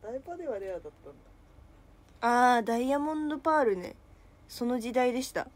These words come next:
Speaker 2: もうレアじゃないの？ルカリオ。リザードンもいるよ。
Speaker 1: じゃ、キラキラしちゃって多分カードが見えないんだよ。 <laughs> じゃなくて。
Speaker 2: ん？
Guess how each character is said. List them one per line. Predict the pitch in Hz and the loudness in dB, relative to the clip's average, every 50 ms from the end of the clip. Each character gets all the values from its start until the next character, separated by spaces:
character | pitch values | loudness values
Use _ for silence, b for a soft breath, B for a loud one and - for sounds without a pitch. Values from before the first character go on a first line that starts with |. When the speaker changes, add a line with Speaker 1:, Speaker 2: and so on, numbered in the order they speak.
| - - - - - - - - - - - - - - - | -20 -20 -20 -20 -20 -20 -20 -20 -20 -20 -20 -20 -20 -18 -8
Speaker 2:
も | - 240 262 | -2 2 4
う | 262 240 | 4 6
レ | 269 311 | 8 6
ア | 330 | 6
じ | 294 240 | 6 4
ゃ | 233 | 2
な | 226 240 254 | 2 2 2
い | 247 | 2
の？ | 220 196 185 202 247 - - - - _ - | 0 -2 -2 -4 -6 -10 -14 -20 -20 _ -14
ル | 202 | -12
カ | 208 - 220 208 | -8 -6 -8 -6
リ | 185 185 180 | -6 -8 -8
オ。 | 185 - 262 - - - - | -10 -12 -14 -18 -20 -18 -10
リ | 220 226 | -8 -6
ザ | 226 262 294 | -2 0 -2
ー | 269 | 0
ド | 220 208 | -2 -4
ン | 202 | -4
も | 185 | -6
い | 180 175 | -8 -8
る | 175 | -8
よ。 | 175 185 - - - - - - - - - - - - - - - _ _ _ - - - - - B B B B B B - - - - - - - - - - - - - - - - - - - - - - - - - - - - - _ - - - - - - | -10 -12 -12 -18 -20 -20 -20 -20 -20 -20 -20 -20 -20 -20 -20 -20 -20 _ _ _ -20 -20 -20 -20 -20 B B B B B B -20 -20 -20 -20 -20 -20 -20 -20 -20 -20 -20 -20 -20 -20 -20 -20 -20 -20 -20 -20 -20 -20 -20 -20 -20 -20 -20 -20 -20 _ -20 -20 -20 -20 -20 -20
Speaker 1:
じ | - 233 | -18 -18
ゃ、 | |
キ | 220 - 330 | -14 -12 -8
ラ | 349 349 294 | -6 -6 -6
キ | 254 247 | -4 -4
ラ | 196 190 | -6 -6
し | 180 | -6
ち | - 180 | -6 -8
ゃ | 170 | -8
っ | |
て | - - 160 | -8 -8 -18
多 | 170 190 | -12 -10
分 | 180 165 156 | -10 -10 -12
カ | - - 302 320 | -14 -14 -10 -10
ー | 320 | -10
ド | - 240 185 | -10 -10 -12
が | 160 156 | -12 -12
見 | 151 160 165 | -16 -14 -16
え | 165 | -16
な | 156 | -16
い | 147 | -16
ん | 135 135 | -16 -12
だ | 127 - | -8 -8
よ。 | - 180 | -2 -2
<laughs> | 233 | -2
じ | 214 - - | -2 -2 -4
ゃ | 220 | -6
な | 226 208 | -8 -8
く | - - | -8 -14
て。 | - - - | -20 -20 -20
Speaker 2:
ん？ | - | -20